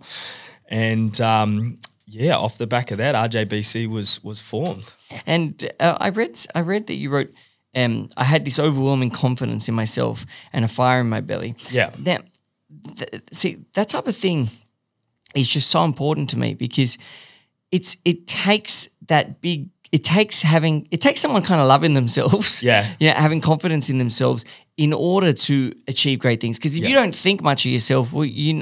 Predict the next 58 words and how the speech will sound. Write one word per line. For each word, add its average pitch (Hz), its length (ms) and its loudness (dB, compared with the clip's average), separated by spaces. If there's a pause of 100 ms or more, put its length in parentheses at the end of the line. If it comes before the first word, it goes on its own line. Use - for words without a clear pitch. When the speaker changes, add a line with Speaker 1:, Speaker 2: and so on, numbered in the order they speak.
Speaker 2:
you're 165 120 4
not 208 120 4
gonna 160 280 0 (240)
even 147 340 2
attempt 151 460 2
to 139 100 -2
do 123 360 0 (460)
good 147 160 2
things. 135 160 2
I - 80 2
actually 254 180 4
had 240 60 4
this 185 80 -4
conversation 165 400 0
with 147 80 0
my 127 60 4
sister 190 440 0
the 127 160 0
other 98 120 -6
day. 95 180 -6
Speaker 1:
Yeah. 131 220 0 (160)
Speaker 2:
'Cause 143 100 2
she's 143 200 0
got - 200 -2
three 139 240 0
sons, 127 480 0
Speaker 1:
Okay. 101 180 -2
Speaker 2:
little 127 160 -2
boys. 139 480 -4 (540)
I 185 140 2
said, 170 420 -2
"I 151 100 -4
think 160 160 -4
it's - 160 -8
super - 360 0
important 156 560 0
that 127 160 -2
you 123 140 -2
just - 440 -2
instill 123 600 -2 (320)
heaps - 420 4
of 147 80 0
confidence 131 540 0
in 127 80 0
Speaker 1:
Yeah. 170 100 0
Speaker 2:
them 135 100 0
and 127 140 0
make 165 160 6
them 151 120 2
feel 165 180 2
like 120 200 0
Superman 127 580 0
from 123 160 -2
a 214 40 8
Speaker 1:
Yeah. 247 120 8
Speaker 2:
young 127 120 4
age," 131 360 0
because, 135 280 -2